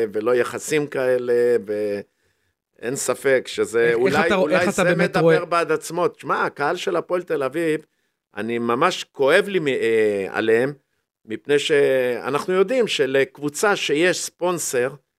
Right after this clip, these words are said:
Speaker 1: ועוד ספונסר כמו שיש למכבי תל אביב, מכבי חיפה, באר שבע, והפועל תל אביב היא... על הקטנות, וקשה לה, להביא כוכבים, שחקנים, להפך, מוכרים את הכישרונות.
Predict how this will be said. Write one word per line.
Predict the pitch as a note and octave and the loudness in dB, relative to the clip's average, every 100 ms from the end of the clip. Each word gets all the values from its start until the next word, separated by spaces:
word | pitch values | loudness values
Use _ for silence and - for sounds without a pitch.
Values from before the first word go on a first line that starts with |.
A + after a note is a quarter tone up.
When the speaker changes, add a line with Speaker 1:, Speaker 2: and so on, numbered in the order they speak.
| _ | _
Speaker 1:
ועוד | G#2+ A2+ G#2+ | 0 0 0
ספונסר | - - D#3+ E3 - B2+ | -6 -2 -2 0 -2 -4
כמו | C3+ C#3 | -2 -2
שיש | C#3+ C3+ D3 | 0 0 0
למכבי | B2+ - C#3+ D3 | -4 -4 -4 -4
תל | C#3+ C3 | -4 -4
אביב, | B2 B2 | -2 -4
מכבי | A#2+ D3 C#3+ | -6 -6 -6
חיפה, | C3 B2 A#2+ | -4 -6 -8
באר | A2 A#2 | -4 -4
שבע, | G#2 D3 D3 E3+ - _ _ _ _ _ F2 | 0 0 0 -2 -6 _ _ _ _ _ _
והפועל | A2 G2+ D3+ D#3 | -2 0 0 0
תל | D#3+ D3+ | 0 0
אביב | B2+ D3+ D3+ B2+ | 0 0 0 0
היא... | B2+ B2+ B2+ B2 A#2+ - _ _ _ | 0 0 0 -4 -8 -12 _ _ _
על | G#2+ | -6
הקטנות, | A#2+ - C3 C3+ D3+ F3 - _ _ _ _ _ G2 | -6 -4 -4 0 2 2 -2 _ _ _ _ _ _
וקשה | G#2+ A#2+ - D#3+ | -10 -6 0 4
לה, | D#3+ D3+ C#3+ C3 B2+ | 4 4 4 2 0
להביא | B2 A#2 D3+ C#3 | 0 -2 0 -2
כוכבים, | - C3+ - A#2 D#3 | -2 -4 -2 -2 -2
שחקנים, | C#3+ B2+ - A#2 D3 D#3 | -4 -6 -4 -2 -2 2
להפך, | C3 E3 D#3 B2 | 2 2 0 -6
מוכרים | B2+ A#2+ - C#3+ D3+ | -2 -2 -2 0 0
את | C3+ C3 | 0 -2
הכישרונות. | A#2+ A2+ A2 G#2+ G#2+ - A#2+ B2+ B2 C#3 F3 - | -2 -2 -2 -4 -6 -10 -6 2 2 4 0 -2